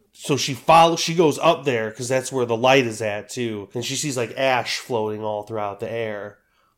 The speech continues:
And then just this stick that's on fire. And obviously fire is new to the cavemen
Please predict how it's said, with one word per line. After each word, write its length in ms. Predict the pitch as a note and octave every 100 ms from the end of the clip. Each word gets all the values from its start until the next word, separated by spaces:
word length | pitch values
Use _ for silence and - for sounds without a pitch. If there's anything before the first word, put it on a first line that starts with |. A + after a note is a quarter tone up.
| _
And 200 | C3+ C3
then 240 | B2+ A#2+ A2+
just 200 | A#2+ B2+
this 160 | G#2+
stick 420 | - - B2+ A2+
that's 180 | - G#2+
on 200 | A2 G2+
fire. 480 | - G#2+ G2 F2+ F2
And 100 | B2
obviously 360 | B2 A#2+ A#2 A#2
fire 480 | A2 C3 B2 A2+ A2
is 160 | G#2+
new 500 | G#2+ A2 G#2 F#2+ F2+ - _ _ _ _ -
to 100 | C3
the 80 | A2
cavemen 720 | A#2+ G#2 F#2+ A2 F#2+ F#2